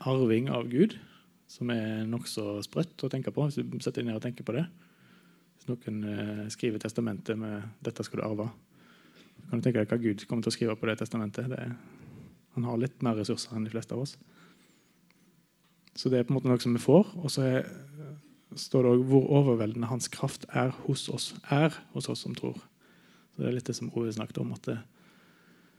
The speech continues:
at Guds kraft kan, Gud kan komme med sin kraft allerede her. Eh, han, han trenger ikke vente til vi dør før han skal reise oss opp, nødvendigvis.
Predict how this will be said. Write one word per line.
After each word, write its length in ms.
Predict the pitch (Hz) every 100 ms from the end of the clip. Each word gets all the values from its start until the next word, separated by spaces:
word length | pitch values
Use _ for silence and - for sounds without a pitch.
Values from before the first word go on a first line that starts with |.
| _ _ _ _ _ _ _
at 160 | - -
Guds 240 | 147 147
kraft 460 | - 143 139 - -
kan, 640 | - 131 127 123 123 123 120 - - - - -
Gud 240 | 139 147 147
kan 120 | 135
komme 160 | 147 131
med 80 | 120
sin 160 | 131
kraft 240 | - 120 135
allerede 300 | 131 127 123
her. 160 | 170 170 - - - - - - - - - - - _ _ 143
Eh, 680 | 131 127 123 123 123 123 120 - _ _ _ _
han, 160 | 127 127
han 160 | 131 120
trenger 220 | 139 113
ikke 100 | 120
vente 240 | 131 123
til 160 | 113 117
vi 80 | 113 113
dør 140 | 135 135 -
før 160 | - 123
han 60 | 120
skal 120 | 123
reise 160 | 120
oss 80 | 127
opp, 200 | 143 - - -
nødvendigvis. 400 | 143 143 156 -